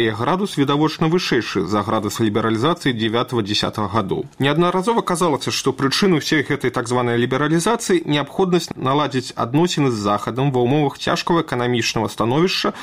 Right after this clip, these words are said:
і пагрозы з боку Крамля. З гэтым цяжка спрачацца, але мне падаецца, што на ўзроўні асобы Александра Лукашэнкі гэтыя рацыянальныя тлумачэнні ўсё ж не могуць лічыцца вычарпальнымі, бо сам Александр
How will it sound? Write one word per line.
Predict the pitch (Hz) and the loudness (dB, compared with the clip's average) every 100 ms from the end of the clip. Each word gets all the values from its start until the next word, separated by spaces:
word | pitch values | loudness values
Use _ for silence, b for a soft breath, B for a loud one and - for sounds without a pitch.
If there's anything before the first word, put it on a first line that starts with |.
| B | B
і | 214 | -2
пагрозы | 175 180 127 151 165 165 | 0 0 2 2 2 0
з | 120 | 0
боку | 117 123 131 | -2 0 0
Крамля. | 127 113 64 - - - | 0 0 0 -4 -10 -10
З | - 151 | -2 0
гэтым | 202 196 | 2 2
цяжка | 180 160 156 160 | 2 -2 -2 -4
спрачацца, | - - 143 104 - - - | -4 -6 -2 -2 -2 -8 -6
але | - 127 208 | 0 2 4
мне | 202 | 2
падаецца, | 196 170 170 170 | 2 2 2 0
што | 151 - 143 | -2 0 0
на | 139 | 0
ўзроўні | 127 131 131 123 | 2 2 2 0
асобы | - 139 120 | -2 -2 0
Александра | 120 - 120 117 123 | 0 0 -2 2 0
Лукашэнкі | 120 147 240 247 202 185 B B B | 0 -2 -2 0 -2 -2 B B B
гэтыя | - 170 160 | 0 0 2
рацыянальныя | 139 139 151 139 139 135 135 | 0 0 0 0 0 0 0
тлумачэнні | 151 139 139 233 226 | 2 0 2 2 2
ўсё | 185 - 185 | 2 2 0
ж | - | 2
не | 151 | 2
могуць | 143 160 170 | 2 0 0
лічыцца | 131 - - - | 0 0 -2 0
вычарпальнымі, | 127 127 160 165 185 104 87 87 | 0 2 0 0 0 0 -2 -2
бо | 92 101 | -2 -2
сам | - 135 165 | 0 0 2
Александр | 180 175 - 175 | 2 0 0 2